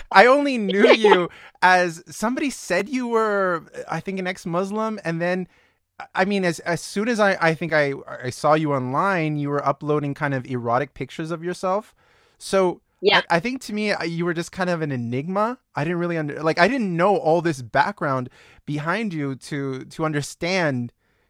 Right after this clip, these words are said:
Speaker 1: what you were doing online because, uh, I, I think, uh, I, it,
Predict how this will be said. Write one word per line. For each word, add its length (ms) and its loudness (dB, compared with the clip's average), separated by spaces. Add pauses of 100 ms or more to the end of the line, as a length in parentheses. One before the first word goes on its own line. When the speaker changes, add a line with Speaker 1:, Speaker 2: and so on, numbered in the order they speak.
(140)
Speaker 1:
what 160 0
you 200 0
were 120 4
doing 280 -2
online 420 2
because, 600 -4 (180)
uh, 40 -14 (640)
I, 100 0
I 60 -4
think, 380 -10
uh, 440 0 (1300)
I, 140 -4
it, 120 2